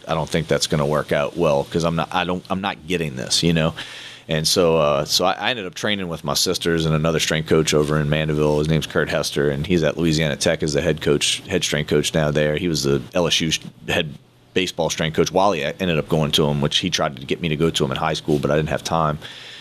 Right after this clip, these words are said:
So I'd go in the summer, and I would just, you know, I'd, I'd learn through doing. J P Lossman was our quarterback at that time. He played for the Bills, got drafted by them.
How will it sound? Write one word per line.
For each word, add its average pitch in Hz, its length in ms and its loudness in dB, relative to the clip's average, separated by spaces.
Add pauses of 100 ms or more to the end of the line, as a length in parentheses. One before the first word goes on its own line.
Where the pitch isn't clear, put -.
(160)
So 90 160 2
I'd 87 160 0
go 90 140 2
in 85 40 -2
the 78 80 -4
summer, 95 320 0
and 80 100 0
I 80 60 2
would 78 140 0
just, 82 280 2
you 101 120 0
know, 78 100 2
I'd, 78 200 0 (360)
I'd 78 160 0 (320)
learn 90 360 0
through 87 180 2
doing. 78 460 0
J 87 160 2
P 85 140 -4
Lossman 80 380 0
was 80 100 2
our 80 100 2
quarterback 78 440 0
at 76 60 -6
that 78 180 2
time. 78 160 0
He 80 100 0
played 82 220 2
for 82 100 0
the 80 60 4
Bills, 76 360 2
got 76 120 2
drafted 78 340 0
by 71 120 2
them. 80 300 0